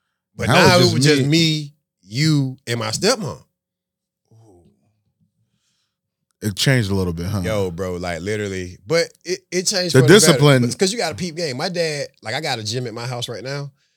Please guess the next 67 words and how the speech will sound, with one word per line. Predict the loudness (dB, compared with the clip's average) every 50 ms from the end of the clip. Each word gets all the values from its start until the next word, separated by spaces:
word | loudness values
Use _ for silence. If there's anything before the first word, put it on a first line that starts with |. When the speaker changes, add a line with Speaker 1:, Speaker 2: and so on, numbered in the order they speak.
| _ _
Speaker 1:
But | -12 -10
what | -10 -8
my | -8 -10
dad | -8 -6 -4 -2 -2 -2 -4 -4
did | -8 -10 -8 -10 -10
was, | -10 -12 -14 -12
my | -12 -12 -10
dad | -8 -6 -6 -6 -6
wanted | -6 -8 -10 -10 -12
me | -12 -12
to | -12
be | -12 -12 -12
successful. | -12 -12 -12 -12 -12 -12 -12 -14 -16 -20 -18 -8
So | -8 -6 -6 -4
what | -6 -6 -6 -6
every | -6 -6 -6 -8
parent | -8 -8 -10 -10 -10 -10
does, | -10 -10 -10
I | -12
think, | -12 -12 -14 -14 -14
to | -14
a | -12
certain | -12 -12 -12 -14
degree, | -14 -12 -12
is | -12 -10
when | -12 -12 -10
they're | -10 -10 -12 -10 -10
able | -8 -8 -8 -8 -10 -12
to, | -10 -10 -8 -8 -10 -14 _ _ _ _ _ _ _ _ _ _
they | -6 -6 -6
try | -4 -4 -6 -6 -6
to | -6 -8
provide | -8 -10 -8 -6 -8 -8 -8 -10
the | -12 -14
things | -12 -12 -12 -12 -12
for | -14 -14
their | -14 -14 -10
children | -10 -8 -8 -8 -10 -12 -12 -12 -14
that | -14 -14 -14
they | -14 -14
did | -12 -12 -12 -12
not | -12 -14 -14
have, | -14 -12 -12 -12 -10 -12 -14 -16 -18
that | -20 -16 -16
they | -16 -16
thought | _ -12 -12 -12 -12 -12 -16
would | -18 -18
have | -18 -14
helped | -14 -16 -16 -14
them | -18 -16 -16 -14
achieve | -10 -8 -8 -8 -8 -12
the | -12 -14
next | -14 -12 -12 -10
level. | -10 -8 -8 -8
Speaker 2:
Absolutely. | -8 -10 -12 -14 -16 -18 _ _ _ _
Speaker 1:
So | -12 -10
my | -8 -6 -4
dad | -2 0 0 0 0 0 -4
went | -6 -6
to | -4
Sam's | -4 -2 -2 -4 -6 -6
Club, | -8 -10 -10 -10 -10 -14 _ _ _ _ _ _ _ _ _
bought | _ -8 -6 -4 -2
all | 0 0 2 0 0
the | 0
little | -2 -2 -2 0
rubber | -2 -2 -2 -2 -4 -6 -6 -8